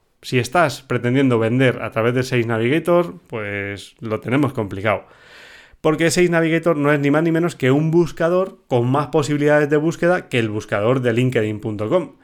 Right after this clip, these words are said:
Y lo que hace es posibilitar, en el caso de que seáis un equipo de ventas, que esto sí es interesante,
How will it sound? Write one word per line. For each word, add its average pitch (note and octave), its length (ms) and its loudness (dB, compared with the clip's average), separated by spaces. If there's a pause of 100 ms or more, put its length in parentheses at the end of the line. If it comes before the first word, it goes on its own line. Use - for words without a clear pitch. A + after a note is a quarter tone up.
(400)
Y C3 60 -8
lo C3 140 2
que E3 80 2
hace E3 260 2
es F3+ 180 -6 (380)
posibilitar, E3 840 0 (140)
en A#2+ 100 -4
el A2+ 80 -6
caso C3 260 0
de C#3+ 80 2
que C#3 100 -2
seáis C#3+ 220 0
un C#3+ 120 -2
equipo D#3 380 0
de D#3 100 2
ventas, F#3+ 420 0
que - 100 -8
esto B2 220 -4
sí B2+ 120 -2
es A#2+ 140 0
interesante, D#3 720 -2